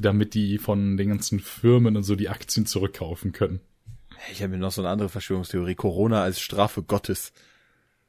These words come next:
Speaker 1: <laughs>
Speaker 2: Äh, wurde mir einfach in meinen Nachrichten auf dem iPhone empfohlen.
Speaker 1: <laughs> Oh mein Gott.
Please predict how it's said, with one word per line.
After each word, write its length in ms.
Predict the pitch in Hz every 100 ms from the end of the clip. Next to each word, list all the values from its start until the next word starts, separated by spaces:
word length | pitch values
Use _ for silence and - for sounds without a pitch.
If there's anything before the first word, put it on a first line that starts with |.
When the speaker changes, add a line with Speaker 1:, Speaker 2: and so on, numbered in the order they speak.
| _ _ -
Speaker 1:
<laughs> 80 | - - - - -
Speaker 2:
Äh, 400 | 147 127 - 92
wurde 140 | 123 131
mir 120 | 127
einfach 240 | 117 107
in 140 | 110 110
meinen 180 | 110 104
Nachrichten 580 | 113 110 104 - 101
auf 140 | 95 -
dem 80 | 104
iPhone 260 | 101 104
empfohlen. 400 | 98 90 98 95 - _ _ _ - - - -
Speaker 1:
<laughs> 80 | - 123 - - - - - -
Oh 60 | 104
mein 160 | 87 85
Gott. 220 | 85